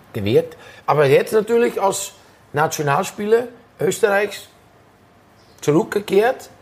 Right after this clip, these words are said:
auf die Fußballbühne Holland. Und natürlich, mein größter Traum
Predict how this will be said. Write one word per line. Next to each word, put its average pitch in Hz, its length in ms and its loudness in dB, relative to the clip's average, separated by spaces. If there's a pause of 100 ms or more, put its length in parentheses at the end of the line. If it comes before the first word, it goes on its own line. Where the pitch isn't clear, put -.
(120)
auf - 140 -8
die 139 80 -6
Fußballbühne 143 520 -2
Holland. 170 460 2 (720)
Und 120 100 -2
natürlich, 123 440 0 (540)
mein 104 200 -2
größter 107 800 -4
Traum 98 420 -6